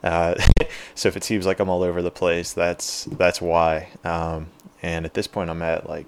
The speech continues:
ten minutes, nine minutes just talking to a camera, which I've never done before. And I'm kinda running out of shit to say, but, um, maybe I'll have, like, life updates as we kinda go along. Uh, I do wanna focus on interviewing people, 'cause this is more about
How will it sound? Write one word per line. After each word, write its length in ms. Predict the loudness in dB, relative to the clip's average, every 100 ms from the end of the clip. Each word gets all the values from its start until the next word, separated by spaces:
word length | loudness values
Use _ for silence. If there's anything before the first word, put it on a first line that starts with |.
| -12
ten 220 | -10 -6
minutes, 440 | -6 -8 -10 -12
nine 220 | -8 -6
minutes 220 | -6 -8 -10
just 120 | -6
talking 220 | -4 -4
to 60 | -8
a 60 |
camera, 440 | -8 -8 -6 -6 -6
which 360 | -8 -8 -10 -8
I've 140 | -6 -4
never 180 | -4
done 240 | -2 -2 -2
before. 520 | -6 -8 -6 -6 -6 -12 -20 -20 -20 -20 _ _
And 100 | -12
I'm 60 | -10
kinda 240 | -6 -2
running 220 | -2 -2
out 120 | -2 -2
of 60 |
shit 160 | -4 -8
to 60 | -6
say, 320 | 0 0 0
but, 260 | -2 -2 -4 -10 -20 -20 -20 -20 _ -8
um, 460 | -4 -2 -2 -4 -10 -18 -12
maybe 240 | -4 0 2
I'll 60 |
have, 200 | 2 0
like, 340 | 2 -2 -4 -2
life 240 | -2 0
updates 440 | -2 0 -2 -2
as 100 | -6
we 60 | -8
kinda 220 | -8 -6
go 220 | -4 -2 -2
along. 460 | -2 -2 -4 -6 -10 -16
Uh, 500 | -10 -4 -2 -2 -4 -6 -10
I 60 | -6
do 160 | -2 0
wanna 180 | 0
focus 320 | 2 0 0 -4
on 100 | -4
interviewing 380 | -4 -4 -6
people, 380 | -6 -6 -2 -4
'cause 180 | -4 -10
this 160 | -6 -4
is 180 | -4
more 180 | -2 -4
about 340 | -2 -2 -2